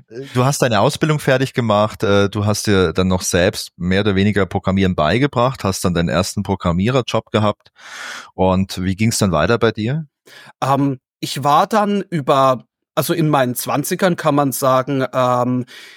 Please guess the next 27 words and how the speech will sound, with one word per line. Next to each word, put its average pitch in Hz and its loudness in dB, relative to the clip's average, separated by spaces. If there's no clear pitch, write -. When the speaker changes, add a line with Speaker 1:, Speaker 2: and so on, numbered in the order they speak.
Speaker 2:
hauptsächlich 175 0
in 117 -4
Webentwicklungsprojekten. 160 0
Ich - -4
glaub, 135 0
ich - -4
hab 190 -4
Webserver 135 2
inzwischen 143 -4
in 123 -6
jeder 131 0
Sprache 139 0
außer 117 -6
Haskell 220 0
geschrieben, 220 0
gefühlt. 110 -2
Speaker 1:
Ja. 160 4
Speaker 2:
Ähm, 147 -2
auch 147 0
C 220 -2
plus 214 0
plus. - -2
Das 147 -4
sind 135 -2
auch 156 0
so 190 -2
Themen, 180 2